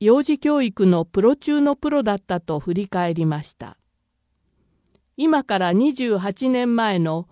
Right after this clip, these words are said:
ポンキッキニュースには、監修してくださる先生方、東博東大名誉教授、藤永保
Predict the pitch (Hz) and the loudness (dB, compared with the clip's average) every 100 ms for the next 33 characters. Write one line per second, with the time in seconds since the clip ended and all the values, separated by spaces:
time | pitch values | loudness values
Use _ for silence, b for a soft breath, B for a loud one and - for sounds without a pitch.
0 | _ _ - 294 302 294 285 - 277 277 | _ _ 0 0 0 -4 -6 -4 -2 0
1 | 269 196 180 165 151 131 - _ _ _ | -2 -2 -2 -2 -2 -6 -10 _ _ _
2 | _ _ _ _ _ _ _ 247 269 285 | _ _ _ _ _ _ _ -2 0 0
3 | - 277 277 - 262 254 226 262 254 247 | 0 0 0 -2 -2 -2 0 0 0 0
4 | 180 - 196 208 190 196 190 180 170 - | 0 0 2 2 0 -2 0 0 -2 -8
5 | 120 - _ _ _ _ _ _ _ _ | -14 -16 _ _ _ _ _ _ _ _
6 | _ _ - 277 247 214 160 147 220 214 | _ _ 0 0 2 0 0 -4 -4 -2
7 | 170 - 151 131 - _ - 240 262 262 | -2 -6 -14 -14 -16 _ -2 2 2 2
8 | 247 233 226 220 226 226 214 202 208 170 | 0 2 2 2 2 0 -2 -2 -2 -2
9 | 147 120 - _ _ _ _ _ _ 226 | -4 -12 -14 _ _ _ _ _ _ -6
10 | 214 294 294 247 185 165 165 180 190 | -2 0 2 2 0 -2 -2 0 0